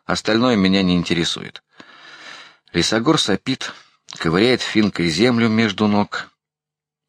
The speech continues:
Вот всегда так. Организуй, сделай. Завтра к утру, сегодня к вечеру. А кем и как? Никто не спрашивает.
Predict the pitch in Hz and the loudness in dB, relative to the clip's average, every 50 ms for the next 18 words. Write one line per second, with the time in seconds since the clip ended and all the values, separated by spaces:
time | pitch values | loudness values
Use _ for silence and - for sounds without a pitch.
0 | _ - 92 98 180 - - - 131 120 110 95 80 - - - - - - - | _ -6 -4 -4 -4 -2 -2 -2 0 0 0 0 -2 -2 -6 -12 -14 -16 -20 -20
1 | _ _ _ _ _ _ _ _ _ _ _ - 113 101 82 98 98 98 98 85 | _ _ _ _ _ _ _ _ _ _ _ -2 -2 0 0 2 2 2 2 2
2 | 82 113 135 123 92 76 73 85 101 120 120 113 107 101 92 90 - _ _ _ | 2 2 2 2 2 0 0 0 2 2 4 2 2 0 -2 -6 -12 _ _ _
3 | _ _ - 170 113 120 120 - 98 82 - - 82 - - 110 131 135 117 - | _ _ -4 -2 0 0 0 -2 -6 -8 -8 -8 -6 -2 0 2 2 2 0 -2
4 | 82 85 110 127 107 87 80 - - - 113 131 117 - - 104 101 95 87 - | 0 0 0 0 0 -2 -6 -6 -2 0 0 0 0 -2 -4 -4 -6 -6 -8 -14
5 | _ _ _ _ _ _ _ _ _ _ _ _ _ _ _ _ _ _ - 87 | _ _ _ _ _ _ _ _ _ _ _ _ _ _ _ _ _ _ -4 -4
6 | - - - 135 120 92 95 98 - - 214 202 - - - _ _ _ _ _ | -2 0 0 2 2 2 0 0 -2 -4 -4 -4 -6 -12 -16 _ _ _ _ _
7 | _ _ _ _ _ _ _ _ _ - 85 98 95 - 147 156 175 175 156 - | _ _ _ _ _ _ _ _ _ -6 -6 -6 -2 -2 -2 0 0 -2 -4 -4
8 | - - 135 113 - - - - - - - - - | -2 -2 -2 0 -2 -2 -4 -6 -12 -16 -18 -20 -20